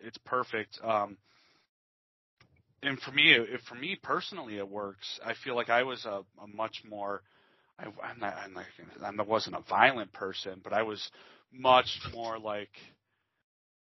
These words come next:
I, I, I liked, I guess I liked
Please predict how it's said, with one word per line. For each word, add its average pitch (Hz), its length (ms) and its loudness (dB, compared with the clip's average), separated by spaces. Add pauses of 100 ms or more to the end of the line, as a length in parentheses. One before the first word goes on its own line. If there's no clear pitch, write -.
(320)
I, - 40 -20 (560)
I, - 40 -8
I 104 160 -12
liked, 123 220 -12 (360)
I - 160 -14
guess 127 240 -8
I - 80 -20
liked 78 160 -16